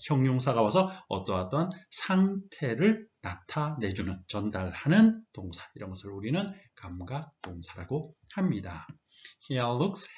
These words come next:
happier than usual. 평소보다 그가 더 행복하게 보이는데,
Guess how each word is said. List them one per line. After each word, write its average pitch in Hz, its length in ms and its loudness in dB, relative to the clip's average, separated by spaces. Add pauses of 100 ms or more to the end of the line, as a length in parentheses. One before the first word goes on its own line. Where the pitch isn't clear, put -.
happier 104 720 -2
than 113 260 -2
usual. 113 520 -2 (200)
평소보다 190 680 0
그가 208 360 0 (140)
더 175 500 2
행복하게 185 540 0
보이는데, 185 960 2